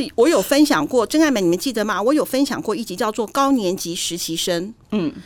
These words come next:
Speaker 1: 我觉得用中高年级的，他的经验的传承，跟他就像刚刚副处长讲的，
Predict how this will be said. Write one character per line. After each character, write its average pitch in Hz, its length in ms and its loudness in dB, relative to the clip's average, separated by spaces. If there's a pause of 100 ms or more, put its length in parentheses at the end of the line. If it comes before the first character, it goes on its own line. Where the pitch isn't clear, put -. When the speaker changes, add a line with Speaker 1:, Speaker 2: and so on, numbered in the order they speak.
(200)
Speaker 1:
我 220 120 -4
觉 311 120 0
得 381 160 0 (120)
用 339 200 2
中 330 220 2
高 330 160 4
年 208 260 4
级 156 220 -4
的， 160 300 -2 (120)
他 - 140 -2
的 311 160 0
经 285 240 4
验 285 100 4
的 202 80 -2
传 165 300 -4
承， - 180 -4
跟 233 160 -4
他 240 140 -6
就 294 100 -4
像 277 180 -2
刚 226 140 -6
刚 226 140 -6
副 233 160 -4
处 214 160 -6
长 139 220 -8 (120)
讲 - 180 -8 (120)
的， - 120 -12